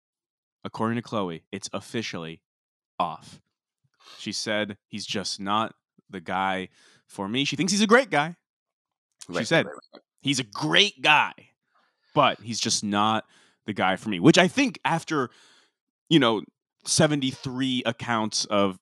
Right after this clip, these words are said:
Speaker 1: you know, cheating and fathering children with other women, it,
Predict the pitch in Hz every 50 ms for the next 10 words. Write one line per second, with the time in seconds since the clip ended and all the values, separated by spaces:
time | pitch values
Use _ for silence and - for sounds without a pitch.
0 | _ _ - 113 98 92 - - - - 135 120 110 104 104 104 101 101 98 98
1 | 87 90 87 80 - _ _ _ _ - - - 107 104 95 101 98 95 - -
2 | 107 95 98 95 92 87 - 98 90 92 95 110 110 98 - - - - _ _
3 | - - 196 -